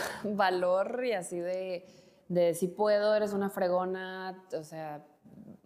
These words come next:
te va, lo vas a hacer bien, te va a salir. Mil veces me ha pasado. O sea, incluso en castings que me ha tocado cantar, que cantar es, es de las cosas que más nervio me dan porque no, no soy cantante. O sea, tiemblo, así, tie-, me tiembla la voz. Y,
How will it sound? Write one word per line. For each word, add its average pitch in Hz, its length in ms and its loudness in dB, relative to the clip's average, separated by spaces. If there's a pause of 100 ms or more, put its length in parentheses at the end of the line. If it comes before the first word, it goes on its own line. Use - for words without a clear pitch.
(500)
te 160 120 -2
va, 165 220 4
lo 170 120 6
vas 165 120 2
a 175 40 -8
hacer 165 200 0
bien, 170 420 2
te 165 80 2
va 156 100 4
a 147 40 0
salir. 185 640 2 (560)
Mil 185 260 2
veces 170 240 2
me 156 80 0
ha 147 80 -6
pasado. 147 340 -4
O 156 40 0
sea, 190 120 2
incluso 190 400 4
en 214 160 2
castings 214 400 2
que 220 80 -2
me 208 60 2
ha 190 40 2
tocado 190 280 2
cantar, 175 400 0
que 175 120 -6
cantar 165 420 0
es, 175 160 -6
es 175 160 -4
de 180 100 -4
las 175 200 -4
cosas 175 200 -16
que 180 100 -6
más 170 260 -4
nervio 175 360 -2
me 170 80 -8
dan 156 180 -8
porque 160 320 -8
no, 151 180 -8
no 156 340 -12
soy 147 320 -10
cantante. 160 580 -8 (760)
O 180 100 4
sea, 170 240 -2
tiemblo, 190 640 4
así, 151 200 -2
tie-, 180 560 2
me 226 200 -6
tiembla 240 360 -2
la 349 60 0
voz. 311 280 -2 (120)
Y, 190 800 2